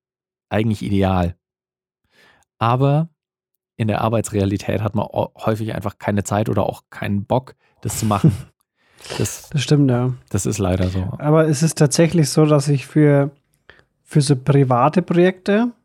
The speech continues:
Speaker 2: oder auch YouTube,
Speaker 1: Mhm.
Speaker 2: ähm, da stecke ich viel mehr Aufwand rein,
Speaker 1: Mhm.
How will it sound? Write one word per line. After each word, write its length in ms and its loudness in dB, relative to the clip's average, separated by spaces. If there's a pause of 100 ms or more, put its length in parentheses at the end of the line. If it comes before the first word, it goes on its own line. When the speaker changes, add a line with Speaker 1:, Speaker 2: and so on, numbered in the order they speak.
(680)
Speaker 2:
oder 240 6
auch 120 0
YouTube, 800 4
Speaker 1:
Mhm. 360 0 (540)
Speaker 2:
ähm, 560 2 (680)
da 240 0 (160)
stecke 320 -2
ich 100 -4
viel 540 2
mehr 460 2
Aufwand 520 0
rein, 380 -2 (220)
Speaker 1:
Mhm. 320 0